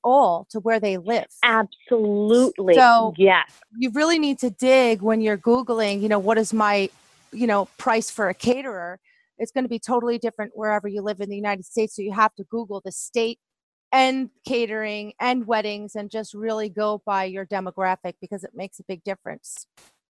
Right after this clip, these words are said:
Speaker 2: Oh, at one thousand percent.
Speaker 1: Yeah, for sure.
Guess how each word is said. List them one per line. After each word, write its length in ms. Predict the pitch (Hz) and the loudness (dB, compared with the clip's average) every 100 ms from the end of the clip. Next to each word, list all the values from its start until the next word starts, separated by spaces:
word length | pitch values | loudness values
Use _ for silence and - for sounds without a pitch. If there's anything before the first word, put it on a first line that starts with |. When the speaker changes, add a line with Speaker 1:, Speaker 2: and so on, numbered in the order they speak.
| - | 0
Speaker 2:
Oh, 260 | 233 220 - - | 2 2 -2 -6
at 280 | 214 220 - | -2 -2 0
one 380 | 185 208 208 196 - - | 4 4 4 0 -6 2
thousand 500 | 190 180 175 180 170 | 4 4 2 0 -6
percent. 540 | - 165 - 156 - - _ _ | -8 -6 -4 -4 -6 -16 _ _
Speaker 1:
Yeah, 300 | 180 185 165 156 | -10 -8 -8 -12
for 80 | - | -16
sure. 380 | - 196 185 165 | -12 -8 -6 -8